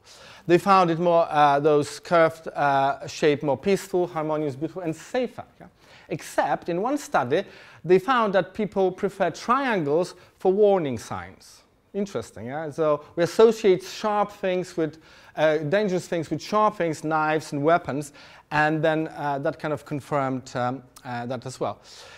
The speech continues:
Um, and I think that's kind of, uh, Ian McGilchrist, uh, he's a psychiatrist actually. Uh, he's written a very, uh, very good book, probably a Bible now, uh, on brain, how brain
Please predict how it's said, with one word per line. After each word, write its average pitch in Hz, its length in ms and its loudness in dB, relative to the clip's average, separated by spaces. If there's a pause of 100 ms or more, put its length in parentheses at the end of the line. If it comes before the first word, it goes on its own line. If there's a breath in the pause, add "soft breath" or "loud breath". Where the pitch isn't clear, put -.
(180 loud breath)
Um, 139 460 2 (920)
and 151 100 2
I 175 60 6
think 220 360 2
that's 208 340 2
kind 208 180 4
of, 190 180 6 (300 loud breath)
uh, 170 220 8
Ian 226 160 6
McGilchrist, 190 840 4
uh, 147 240 6 (120)
he's 175 200 6
a 160 220 4
psychiatrist 180 640 -4
actually. 131 440 -4 (340 loud breath)
Uh, 160 220 6
he's 165 260 -2
written 170 180 0
a 156 80 0
very, 185 360 2
uh, 139 440 -2
very 180 200 0
good 143 260 -2
book, 170 280 -2 (220)
probably 151 300 -2
a 123 220 -4
Bible 147 400 0
now, 120 280 0
uh, 131 380 0
on 131 320 -4
brain, 156 300 4
how 143 200 -2
brain 165 380 -2